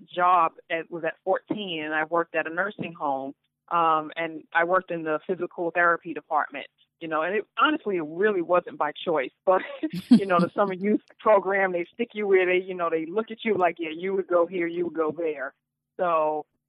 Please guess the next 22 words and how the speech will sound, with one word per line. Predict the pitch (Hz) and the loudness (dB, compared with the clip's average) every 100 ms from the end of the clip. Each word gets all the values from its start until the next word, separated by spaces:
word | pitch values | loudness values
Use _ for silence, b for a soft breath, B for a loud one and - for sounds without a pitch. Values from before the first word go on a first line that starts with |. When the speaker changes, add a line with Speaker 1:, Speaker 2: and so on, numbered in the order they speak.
| _ | _
Speaker 1:
um, | 185 185 175 170 - | -2 0 -2 -6 -12
you | 208 | -8
know, | 196 175 | -4 -4
and | 190 | -4
then | 214 | -6
it | 240 240 | -6 -4
just | 226 233 | -6 -6
seemed | 226 214 | -12 -10
that | 190 - | -10 -4
after | 190 196 - 190 180 | 0 0 -2 -12 -8
that, | 180 202 196 - | -2 0 -2 -4
I | 170 | -6
literally | 165 175 190 190 190 180 | -6 -4 -2 -2 -4 -6
just | 170 - | -10 -8
kept | 185 175 _ | -6 -6 _
finding | - 170 170 165 | -6 -6 -6 -6
jobs | 165 160 160 151 | 2 2 2 -2
in | 151 | -8
nursing | 165 170 - 160 | -4 -4 -6 -12
homes | 175 170 170 170 165 | -8 -6 -4 -6 -8
or, | 156 131 92 - _ _ - | -8 -6 -6 -8 _ _ -10
um, | 165 160 151 147 139 127 | -4 -2 -2 -2 -6 -14